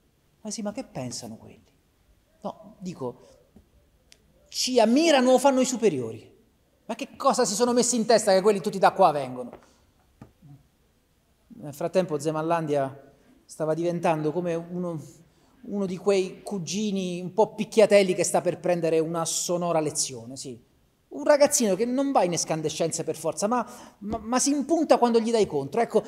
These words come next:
Zemanlandia era un ragazzino che si impuntava, un ragazzino che si era messo di traverso. O forse eravamo noi che guardavamo tutto distorto attraverso la lente di Frengo e Stop.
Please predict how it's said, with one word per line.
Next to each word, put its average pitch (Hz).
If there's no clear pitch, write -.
Zemanlandia 233
era 214
un 208
ragazzino 220
che 196
si 233
impuntava, 202
un 208
ragazzino 247
che 226
si 220
era 214
messo 240
di 226
traverso. 185
O 165
forse 170
eravamo 147
noi 151
che 131
guardavamo 143
tutto 156
distorto 135
attraverso 135
la 131
lente 135
di 127
Frengo 135
e 123
Stop. -